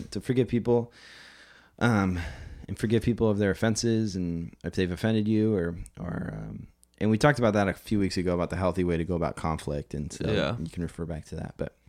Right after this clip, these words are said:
Speaker 1: anyways, that's all I want to say. Ben, hit me with some questions and we'll, we'll talk a little bit.
Speaker 2: All right.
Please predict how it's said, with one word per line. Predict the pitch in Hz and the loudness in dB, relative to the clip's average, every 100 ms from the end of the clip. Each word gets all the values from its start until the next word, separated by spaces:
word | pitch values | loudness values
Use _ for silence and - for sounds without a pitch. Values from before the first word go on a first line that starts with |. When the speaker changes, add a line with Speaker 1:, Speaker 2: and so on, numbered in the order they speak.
| - | -2
Speaker 1:
anyways, | 113 98 80 | 2 2 4
that's | 117 113 | 4 6
all | 123 | 6
I | |
want | 113 101 | 6 4
to | |
say. | - 117 113 - - - | 6 6 6 0 -18 2
Ben, | 127 117 110 | 6 6 6
hit | 120 | 4
me | 107 | 2
with | 110 | 2
some | 107 | 0
questions | - 110 - 104 98 87 - - - - _ | 2 2 2 2 2 -2 -10 -20 -20 -20 _
and | 92 | 2
we'll, | 92 82 | 2 2
we'll | 85 90 | -2 -2
talk | - 87 - | -2 -2 -2
a | |
little | 82 | -6
bit. | - - _ - - | -6 -12 _ -16 0
Speaker 2:
All | 185 | 4
right. | 202 196 | 6 6